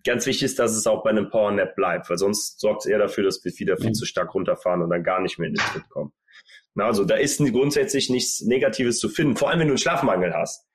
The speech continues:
Speaker 1: Wenn du einen Schlafmangel hast, kannst du vielleicht mal mit einem Powernap sogar noch das ein oder andere ausgleichen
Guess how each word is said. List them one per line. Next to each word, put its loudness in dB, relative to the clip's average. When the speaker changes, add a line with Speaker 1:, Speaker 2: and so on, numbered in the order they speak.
Speaker 1:
Wenn 0
du 4
einen 4
Schlafmangel 2
hast, -2
kannst 0
du -2
vielleicht 0
mal 4
mit 2
einem 0
Powernap 2
sogar 2
noch 2
das -2
ein 2
oder 2
andere 2
ausgleichen 0